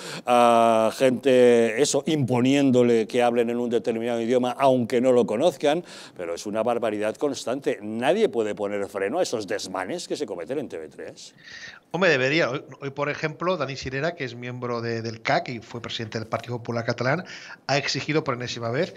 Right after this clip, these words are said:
Speaker 2: que se respete al español en T V tres y que, bueno, que también, que se, también se respeta una lengua que es que no olvidemos, ya no solamente es que sea la lengua mayoritaria de los catalanes,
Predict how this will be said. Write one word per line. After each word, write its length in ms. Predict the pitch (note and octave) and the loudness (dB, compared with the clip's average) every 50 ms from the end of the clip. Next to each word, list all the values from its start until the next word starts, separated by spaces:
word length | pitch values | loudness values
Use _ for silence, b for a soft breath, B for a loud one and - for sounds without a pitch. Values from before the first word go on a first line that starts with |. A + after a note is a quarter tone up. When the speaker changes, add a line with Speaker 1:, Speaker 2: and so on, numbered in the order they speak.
| B B B B - | B B B B -12
Speaker 2:
que 80 | - | -10
se 120 | A2+ - A#2+ | -8 -6 -6
respete 320 | A2+ - - B2 A2+ A#2+ | -6 -6 -8 -4 -2 -2
al 60 | A#2 | -2
español 380 | A#2 A2+ - B2 A#2+ B2 B2 A#2+ | -2 -4 -4 -4 -4 -4 -4 -6
en 100 | A#2 A#2 | -8 -6
T 100 | B2 A#2+ | -4 -4
V 100 | A#2+ B2 | -4 -2
tres 280 | B2 C3+ D3+ E3+ - B B B B B _ - | 0 0 0 0 0 B B B B B _ -12
y 80 | A#2 | -12
que, 140 | - - G2+ | -8 -8 -8
bueno, 160 | F#2+ G#2+ A#2+ | -6 -4 -4
que 80 | B2+ - | -2 -2
también, 260 | A2+ G#2+ A2+ A#2 A2+ A2+ - - - | -2 -2 -2 -4 -2 -2 -2 -4 -4
que 100 | - A2+ | -4 -4
se, 160 | G#2 - - A2 A2+ | -4 -4 -4 -6 -10
también 320 | A2+ - - A2 A2+ A#2 A2+ | -10 -6 -4 -4 -2 -2 -2
se 100 | B2 A#2+ | 0 0
respeta 360 | B2 A#2 A#2+ - B2+ D3 C3+ | 0 -2 -4 -2 -2 -2 0
una 100 | C3 A#2+ | 0 -2
lengua 320 | A#2+ B2 A#2+ B2 C#3+ E3 | -2 -4 -4 -2 -2 -2
que 100 | E3 C#3+ | -2 -4
es 60 | B2 | -8
que 140 | - - B2+ | -6 -8 -6
no 80 | A2+ A2+ | -6 -4
olvidemos, 480 | B2+ C#3+ D3 C3+ C#3 D#3+ F#3+ - - - - - B B B B B - | -2 -2 0 0 0 -2 -2 -6 -6 -12 -20 -16 B B B B B -4
ya 80 | B2+ | -2
no 80 | D3 E3 | 0 0
solamente 320 | - G#3+ G3 F3+ F3 - | 2 2 0 0 0 -4
es 80 | E3 - | -6 -6
que 80 | E3 C#3 | -6 -4
sea 180 | - D3+ C#3+ | -2 -2 -2
la 120 | C3+ C3+ C3+ | -2 -4 -6
lengua 180 | C#3 C3+ C3+ | -6 -6 -8
mayoritaria 440 | B2+ C3 C3 B2 B2 B2 B2+ B2 B2 | -8 -8 -8 -8 -8 -10 -8 -8 -8
de 40 | A#2 | -8
los 100 | A2 - | -10 -10
catalanes, 480 | - A2 G2+ A2 C#3+ D#3+ D3 G#2+ - | -12 -12 -8 -8 -6 -6 -6 -10 -12